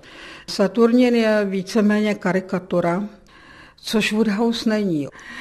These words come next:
Ty Woodhouseovské postavy jsou stále stejné, někdy se chovají směšně, pošetile,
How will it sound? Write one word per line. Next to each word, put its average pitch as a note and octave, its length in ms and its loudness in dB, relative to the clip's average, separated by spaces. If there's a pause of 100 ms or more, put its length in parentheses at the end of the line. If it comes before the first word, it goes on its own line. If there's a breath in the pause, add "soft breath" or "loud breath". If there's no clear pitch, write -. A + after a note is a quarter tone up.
(220 loud breath)
Ty G#3+ 200 6
Woodhouseovské A3 840 -2
postavy G#3+ 580 0
jsou F#3+ 300 -2
stále G3 440 -2
stejné, D#3+ 800 -2 (480 loud breath)
někdy F#3 420 -2
se F#3 140 -2
chovají F#3 420 0
směšně, G3 680 -2
pošetile, F3+ 840 -2